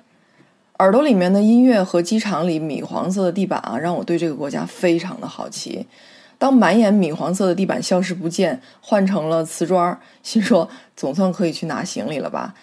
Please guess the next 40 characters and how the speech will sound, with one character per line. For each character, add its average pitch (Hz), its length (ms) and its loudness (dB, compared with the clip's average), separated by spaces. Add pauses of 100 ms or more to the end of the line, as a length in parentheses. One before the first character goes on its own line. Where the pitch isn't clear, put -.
(100)
结 175 200 0
果 214 180 4
呢， 170 180 0 (300)
走 220 220 2
了 175 100 4
一 - 20 2
段 226 200 2
之 226 100 0
后 226 220 2
又 247 260 4
看 190 260 0
到 165 140 2
了 156 100 -2
米 156 140 -6
黄 - 260 -6
色 160 160 -4
的 131 120 -2
地 - 100 -6
板， - 280 -10 (500)
感 190 180 2
觉 214 140 4
继 302 280 4
续 262 140 6
走 170 220 4
下 170 100 0
去， 190 100 0
再 220 260 0
拐 135 200 0
个 - 80 -2
弯 165 140 4
儿 175 40 4
就 175 80 2
到 170 200 2
北 165 120 -4
京 170 140 -2
三 180 160 -2
里 151 60 -8
屯 180 160 -6
儿 - 120 -6
了， 143 160 -6